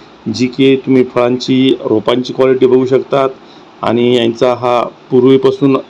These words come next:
आ, वडिलापासून, जे आधी फोटो बघितला होता, त्यांच्या वडिलापासून हा बिझनेस करत होता.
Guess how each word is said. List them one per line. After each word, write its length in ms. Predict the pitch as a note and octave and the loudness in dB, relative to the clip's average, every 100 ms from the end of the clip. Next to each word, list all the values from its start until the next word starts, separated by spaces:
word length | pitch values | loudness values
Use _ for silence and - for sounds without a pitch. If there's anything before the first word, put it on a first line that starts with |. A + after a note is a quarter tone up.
| - | -8
आ, 180 | - A#2 | -4 -2
वडिलापासून, 680 | A2+ A#2 B2+ B2+ - B2 | 0 2 0 -2 -2 -2
जे 100 | A#2 | 0
आधी 200 | A2 A2+ | 2 0
फोटो 220 | A2+ A#2 | 0 0
बघितला 300 | A2+ A#2+ B2+ | 0 2 2
होता, 180 | B2+ C#3 C3 - - - | 0 -2 -6 -12 -20 -8
त्यांच्या 220 | A#2 A2+ | -4 0
वडिलापासून 560 | A2 A2 A#2+ A#2+ B2+ C#3 | 0 0 0 -2 -2 -2
हा 160 | A#2+ A#2+ | -2 -2
बिझनेस 400 | A2+ A2+ C3 - | -2 0 -2 0
करत 160 | C#3 D3 | 0 0
होता. 220 | C#3 C#3 | 0 -2